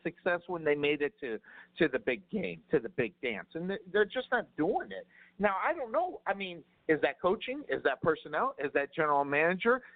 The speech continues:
I think it's a, it's a combination of all of 'em. But really, in reality,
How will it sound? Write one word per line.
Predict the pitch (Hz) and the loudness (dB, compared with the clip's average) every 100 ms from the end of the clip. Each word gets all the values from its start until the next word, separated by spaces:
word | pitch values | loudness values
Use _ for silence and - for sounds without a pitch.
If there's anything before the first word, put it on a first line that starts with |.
| - | -6
I | 160 | -6
think | - 214 | -6 -6
it's | 170 - | -8 -2
a, | 156 - | -2 -2
it's | 156 - | -8 -6
a | - | -6
combination | 190 170 151 143 131 | -4 -6 -10 -10 -10
of | 110 | -2
all | 123 151 151 | 2 2 0
of | 120 | 0
'em. | 123 139 - - - - | -2 -2 -8 -14 -16 -2
But | 147 160 - | -2 -2 -6
really, | 156 208 208 | -10 -6 -4
in | 151 | -4
reality, | 143 139 160 196 160 143 | -4 -4 -4 -4 -4 -6